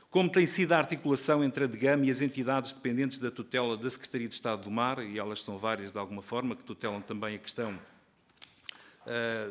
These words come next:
das administrações portuárias e não só, com responsabilidade na gestão dos portos, das barras, do, das praias e dos varadouros? Uma segunda questão. Tem a degam, eh, conhecimento do plano de obras de desassoreamento da Secretaria de Estado do Mar e de que forma é que é feito esse acompanhamento e fiscalização?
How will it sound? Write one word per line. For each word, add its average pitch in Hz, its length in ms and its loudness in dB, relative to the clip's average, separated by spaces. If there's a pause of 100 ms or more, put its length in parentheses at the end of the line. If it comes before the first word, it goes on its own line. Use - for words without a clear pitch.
(120)
das 113 240 -2
administrações 117 600 -4
portuárias 120 640 0
e 113 60 -2
não 104 140 -4
só, 135 400 2 (340)
com 165 120 6
responsabilidade 147 720 2
na 139 100 4
gestão 123 340 0
dos - 100 -8
portos, - 480 0
das 110 180 -4
barras, 127 600 2
do, 107 280 -4
das 110 160 -2
praias 123 540 0
e 127 60 -6
dos 101 100 -12
varadouros? 98 520 -6 (1400)
Uma 156 220 2
segunda 151 400 2
questão. 101 420 -2
Tem 170 300 4
a - 20 2
degam, 147 460 4
eh, 117 640 -2 (480)
conhecimento 151 720 4
do 135 100 -2
plano 135 300 4
de 120 80 4
obras 131 300 6
de 107 80 -10
desassoreamento 127 760 -2
da 131 120 -4
Secretaria 120 400 -6
de - 80 -8
Estado 110 300 -2
do 104 100 -10
Mar 123 340 0
e 127 60 -4
de 120 100 -10
que - 80 -18
forma 135 300 0
é 117 40 -4
que 120 120 -4
é 110 40 -4
feito 127 300 -4
esse 120 160 -8
acompanhamento 123 720 -4
e 120 40 -6
fiscalização? 104 720 -8